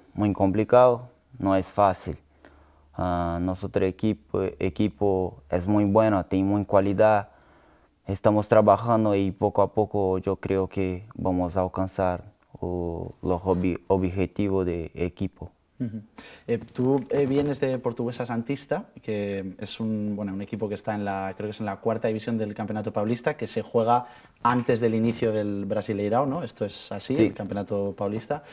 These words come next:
Speaker 2: Eh, eh, ¿y qué diferencias has encontrado, diferencias entre el fútbol de Brasil y el fútbol de, de España, Marcelo?
Speaker 1: Mm, la verdad,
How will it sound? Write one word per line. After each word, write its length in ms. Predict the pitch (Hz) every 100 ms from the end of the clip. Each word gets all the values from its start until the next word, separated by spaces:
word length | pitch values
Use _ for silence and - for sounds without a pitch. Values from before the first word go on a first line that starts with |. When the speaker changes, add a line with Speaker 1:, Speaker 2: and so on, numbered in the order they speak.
| - - - -
Speaker 2:
Eh, 320 | 113 107 104
eh, 180 | 113 110
¿y 60 | 104 -
qué 100 | 123
diferencias 460 | 131 139 135 147 135
has 140 | 127
encontrado, 720 | 131 131 123 131 127 117 110 - _ -
diferencias 580 | 113 117 117 131 120
entre 240 | 117 107 110
el 140 | 104
fútbol 320 | - 120 127
de 100 | 127
Brasil 500 | 117 113 - 151 196 - - -
y 220 | 110 104
el 200 | 104 98
fútbol 400 | 95 113 110 113
de, 400 | 110 104 104 101 -
de 120 | 104
España, 440 | 101 - 87 80 85 _
Marcelo? 320 | - 90 101 - - _ _ _ -
Speaker 1:
Mm, 400 | 101 98 95 98
la 120 | 101
verdad, 640 | 104 101 104 101 95 95